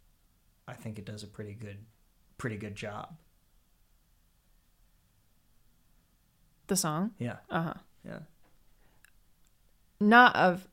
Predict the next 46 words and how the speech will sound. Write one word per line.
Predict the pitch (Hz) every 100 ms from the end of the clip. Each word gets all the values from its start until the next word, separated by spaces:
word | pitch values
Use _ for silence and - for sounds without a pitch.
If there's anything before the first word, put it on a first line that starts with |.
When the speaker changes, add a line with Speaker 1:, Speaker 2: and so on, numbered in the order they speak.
| - - -
Speaker 2:
answering | 170 165 170 160
the | 151
question | - 175 180 -
necessarily, | 143 190 - 104 98 101
but | 180 170
of | 160 160
just, | 165 165
like, | 117 135 -
asking | 147 147 - 170 160 156
the | 160
right | 156 147
questions. | 165 175 190 247 277 277 - _ - - - _ - _ - - _ _ - - - - - - - - _ - _ _ -
Speaker 1:
I | 123
guess | 139 135
so. | - 110 104
I | 117
mean, | 127 127
like, | 113 107 - -
it's, | 139 - - - _ _ _ -
it's | 139 135
an | 139
impossible | 135 127 123 - -
question | 127 139 123 - 123
to | -
answer, | 123 117 117 131 127
and | 123
you |
have | 120 127
to | 127
be | 127
at | 120 -
peace | 135 123 - - -
with | 139 120
it. | 131 123 147
And | 135
I | 123
guess | 127 123
that's | - 57 -
kind | - 60
of, | -
I | -
hope, | - - -
what | -
the | -
song | - - 82 -
does. | 123 120 180 -